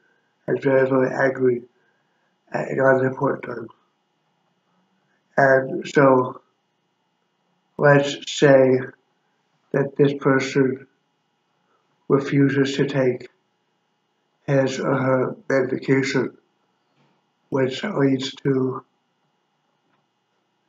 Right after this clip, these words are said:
this person with bipolar being very, very mean and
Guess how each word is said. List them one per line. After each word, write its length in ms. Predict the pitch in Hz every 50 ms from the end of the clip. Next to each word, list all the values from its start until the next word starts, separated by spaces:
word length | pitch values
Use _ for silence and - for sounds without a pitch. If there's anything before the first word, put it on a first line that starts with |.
| _ _
this 300 | 143 135 127 - - - - _ _ _ _
person 420 | - 147 139 131 - - 131 131 123
with 260 | 127 127 - - _
bipolar 720 | 147 135 131 - 147 135 127 131 131 127 127 131 127 127 _ _ _ _ _ _ _ _ _ _ _ _ _ _ _ _ _ _ _ _ _ _ _ _ _ _ _ _ _ _ _ _ _ _ _ _ _ _ _ _ _ _ _ _ _ _
being 440 | - 147 139 135 131 127 127 127 127 - - _ _ _ _ _ _ _ _ _ _ _ _ _ _ 151
very, 440 | 143 147 147 143 143 143 139 135 139
very 320 | 139 135 135 135 135 127
mean 520 | 131 139 135 135 135 135 135 131 131 120 - _ _ _ _ _ _ _ _ _ _ _ _ _ _ _ _ _ _ _ _ -
and 380 | - 139 135 131 127 110 -